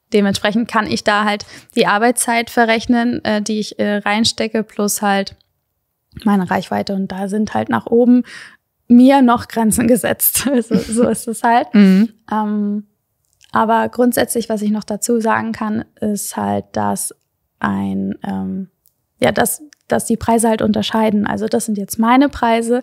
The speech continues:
Speaker 2: Ja,
Speaker 1: und jeder
Speaker 2: klar.
Speaker 1: setzt halt seine Preise so, wie ihr das halt für richtig empfindet.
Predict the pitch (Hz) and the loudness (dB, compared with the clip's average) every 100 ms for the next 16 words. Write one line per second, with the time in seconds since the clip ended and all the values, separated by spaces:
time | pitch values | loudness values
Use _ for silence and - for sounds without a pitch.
0 | - 208 190 160 202 226 - 220 220 233 | 0 2 4 2 0 -2 -2 0 0 0
1 | 226 240 - 220 208 214 208 - 214 214 | 0 0 0 -2 -2 -4 -2 -2 -2 -2
2 | 202 208 202 - 214 208 202 214 208 202 | -4 -6 -6 -6 -2 -2 -2 -4 -6 -8
3 | - 214 202 202 202 - _ _ _ _ | -6 -4 -2 -4 -6 -10 _ _ _ _
4 | _ - 247 - 254 - 240 240 269 254 | _ -4 -4 -2 -6 -2 -4 2 4 4
5 | 269 302 | 2 -2